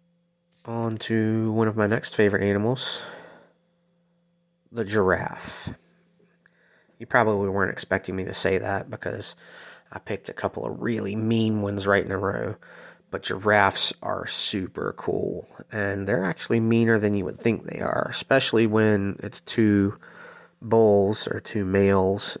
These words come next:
and, you know, there's a female and rut nearby. They actually compete for that kind of stuff. But, uh, moving into some, some facts about them, they're the tallest mammal in the world.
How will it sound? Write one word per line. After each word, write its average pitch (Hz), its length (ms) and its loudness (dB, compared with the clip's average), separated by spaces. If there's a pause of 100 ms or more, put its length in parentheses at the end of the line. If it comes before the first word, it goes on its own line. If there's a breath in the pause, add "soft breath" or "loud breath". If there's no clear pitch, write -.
and, 95 580 -4
you - 160 -10
know, 104 140 -8
there's 104 180 -4
a - 60 -4
female 95 480 2
and 92 180 0
rut - 240 2
nearby. 98 460 0
They 104 160 6
actually - 380 2
compete - 420 -10
for - 160 -2
that - 180 -4
kind - 200 -2
of 107 80 -4
stuff. - 400 2
But, 107 280 2 (1120 loud breath)
uh, 104 340 -8
moving 117 360 0
into 110 180 -4
some, 98 220 -4
some 120 220 2
facts 139 360 2
about 98 280 0
them, 104 200 -4
they're 107 180 2
the 101 100 -4
tallest 101 460 2
mammal 98 280 -2
in 104 100 0
the 104 60 0
world. - 400 -6